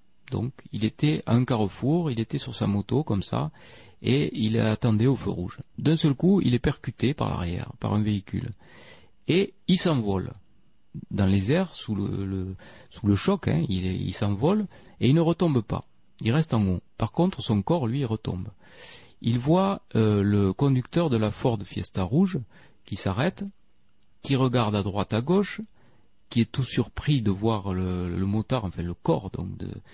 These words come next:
de cet infirmier anesthésiste qui était resté là-haut, euh, inanimé. Il le secoue un peu, il croit qu'il l'a tué, il devine ses pensées, il croit qu'il l'a tué.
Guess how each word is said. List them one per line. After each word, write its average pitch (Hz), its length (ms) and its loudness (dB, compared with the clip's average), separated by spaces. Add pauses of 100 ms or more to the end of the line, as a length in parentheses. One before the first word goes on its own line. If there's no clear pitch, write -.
(300)
de 98 100 -2
cet - 380 -8
infirmier 107 320 0
anesthésiste 101 460 -6
qui - 80 -12
était 92 160 -10
resté 95 240 -8
là-haut, 110 340 0 (420)
euh, 90 240 0
inanimé. 120 760 4
Il 135 160 2
le 151 100 4
secoue 120 360 2
un 107 100 2
peu, 196 240 0
il 127 80 0
croit 143 180 0
qu'il 113 160 -2
l'a 101 100 0
tué, 151 360 -2
il 110 120 -4
devine 160 320 2
ses 117 140 -4
pensées, 98 400 -4
il 202 120 -6
croit - 200 -2
qu'il 123 140 -6
l'a 104 100 -2
tué. 98 280 -4